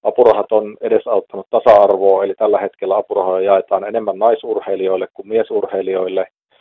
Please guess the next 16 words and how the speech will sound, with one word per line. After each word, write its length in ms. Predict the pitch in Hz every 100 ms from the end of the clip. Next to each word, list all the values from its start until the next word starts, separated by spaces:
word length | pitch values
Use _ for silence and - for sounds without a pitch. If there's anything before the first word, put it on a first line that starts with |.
| _ _ _
ja 80 | 104
myös 260 | 101 104 101 _ _ _ _ _ -
paraurheilijat 800 | 110 104 101 98 98 95 95 110
on 140 | 98
aika 240 | 107 -
hyvin 220 | 98 101 98
edustettuna 540 | 95 92 - - 98
tässä 260 | 95 - 110
apurahassa. 520 | - 98 - - _
Eli 60 | -
kyllä 120 | 110 -
tämä 120 | 110
niin 140 | 107 104
kuin 160 | 107 117
sinänsä, 340 | 117 107 90 - _ _ _ _ _ -
sinänsä 280 | 127 107